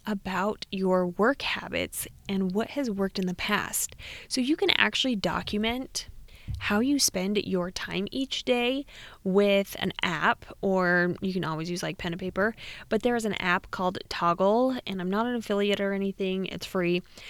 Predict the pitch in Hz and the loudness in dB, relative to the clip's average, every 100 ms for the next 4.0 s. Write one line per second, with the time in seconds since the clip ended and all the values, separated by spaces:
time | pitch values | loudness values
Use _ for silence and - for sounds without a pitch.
0 | - - 202 202 - - - - 269 285 | -12 0 4 4 2 -4 -4 -2 0 0
1 | - 196 190 - 185 196 196 - 190 185 | 4 4 4 0 -2 -2 -2 -2 -2 -2
2 | - - 180 185 - 170 170 196 180 - | -4 -2 -2 -2 -4 -2 -2 -2 -4 -6
3 | - - 208 233 - - 180 165 226 - | -8 -8 -6 -6 -6 -2 -2 -2 -4 -8